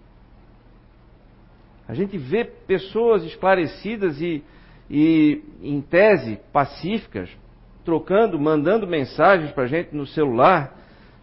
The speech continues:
aí via redes sociais e tudo, é, achando que alguém mereceu um tiro na cabeça.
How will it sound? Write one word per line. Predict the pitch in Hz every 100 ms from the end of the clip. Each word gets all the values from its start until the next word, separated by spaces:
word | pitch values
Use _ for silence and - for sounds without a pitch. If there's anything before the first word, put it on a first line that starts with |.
| -
aí | 113 156
via | 123 139 135 117 101 92 87
redes | 98 143 113
sociais | - 110 - 120 160 147
e | 113
tudo, | 101 180 220 139 95 - - _ - - - -
é, | 117 135 139 135 135 127 123 117 113 107 95 - - _ _ _ _ _ _ -
achando | 123 - 170 208 208 185 190 180 170 160 151 135 123 127 - _ _ _ _ _ - _ -
que | 160
alguém | 139 156 185
mereceu | 175 151 135 - 185
um |
tiro | 135 185 156
na | 160
cabeça. | 147 110 131 160 -